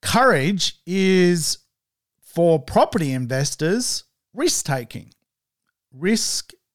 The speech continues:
versus reward.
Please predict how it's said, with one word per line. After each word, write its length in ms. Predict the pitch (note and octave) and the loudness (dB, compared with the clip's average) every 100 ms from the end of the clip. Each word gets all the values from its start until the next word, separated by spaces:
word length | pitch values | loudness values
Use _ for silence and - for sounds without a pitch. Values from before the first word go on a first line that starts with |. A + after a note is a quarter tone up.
| _ _ _ _ _ _ | _ _ _ _ _ _
versus 840 | B2+ C3+ E3 F3+ - E3+ D#3+ D3 - | -10 0 2 2 2 -2 -2 -4 -8
reward. 920 | A#2 A2+ B2 C#3 A2+ B2 D3 C3 G#2+ | -10 -8 -2 -2 0 2 4 2 0